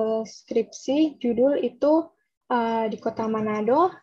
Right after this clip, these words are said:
dengan judul penyediaan hunian di Kota Manado. Eh, ini adalah backlog untuk dua puluh tahun ke depan, di mana perhit-,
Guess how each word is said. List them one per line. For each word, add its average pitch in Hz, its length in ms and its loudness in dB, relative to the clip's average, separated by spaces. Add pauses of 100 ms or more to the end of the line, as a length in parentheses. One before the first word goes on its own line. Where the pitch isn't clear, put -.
(180)
dengan 226 420 -4
judul 233 400 0
penyediaan 226 480 -2
hunian 240 240 -2
di 240 140 -4
Kota 214 180 -8
Manado. 208 720 -4 (560)
Eh, 214 480 -8
ini 262 160 0
adalah 247 400 2 (800)
backlog 240 720 0
untuk 269 420 -2 (380)
dua 233 180 2
puluh 247 160 2
tahun 233 320 2
ke 233 80 2
depan, 254 560 0 (560)
di 247 80 -4
mana 240 320 0
perhit-, 247 320 -2